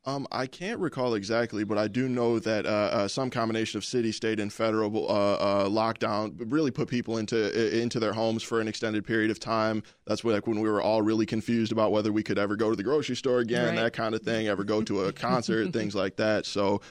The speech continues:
Speaker 1: I remember those
Speaker 2: We're
Speaker 1: times
Speaker 2: washing,
Speaker 1: well.
Speaker 2: washing all of our boxes and
Speaker 1: Uh, washing
Speaker 2: oh, yeah.
Speaker 1: the fruits fr-, uh, from the stores fifteen different times in case somebody with covid might have touched it because we were concerned about that. Not good times.
Speaker 2: Yeah,
Speaker 1: Not good times.
Speaker 2: or walk past it.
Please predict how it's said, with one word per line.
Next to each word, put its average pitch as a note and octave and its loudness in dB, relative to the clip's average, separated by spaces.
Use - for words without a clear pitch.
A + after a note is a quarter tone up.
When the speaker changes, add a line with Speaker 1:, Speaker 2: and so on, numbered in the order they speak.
Speaker 1:
I G#2 2
remember B2 4
those A2+ 4
Speaker 2:
We're - 2
Speaker 1:
times F3+ 4
Speaker 2:
washing, - 4
Speaker 1:
well. F#3 2
Speaker 2:
washing F#3 0
all F3 0
of E3 -2
our D#3 0
boxes F#3 -2
and G#2+ -2
Speaker 1:
Uh, F#2+ 2
washing D#3+ 2
Speaker 2:
oh, D#3 2
yeah. D3+ 0
Speaker 1:
the - -6
fruits C#3 0
fr-, A3 -2
uh, A#2 4
from A#2+ -2
the A2+ 0
stores B2+ 0
fifteen C3+ -2
different B2+ 0
times B2+ 0
in G#2+ -2
case A2 -2
somebody A#2 0
with A2+ 0
covid A#2+ 0
might A#2+ 0
have A2+ 0
touched C3+ 0
it C3+ 4
because B2 -2
we G2+ 2
were A3 4
concerned C#3+ 2
about B2+ 2
that. B2 2
Not A2 2
good G2+ -2
times. D#2+ -10
Speaker 2:
Yeah, D#3 -2
Speaker 1:
Not D#3 -2
good D3+ -4
times. F2 -10
Speaker 2:
or D3+ -2
walk D3+ -4
past D#3+ -4
it. E3+ -6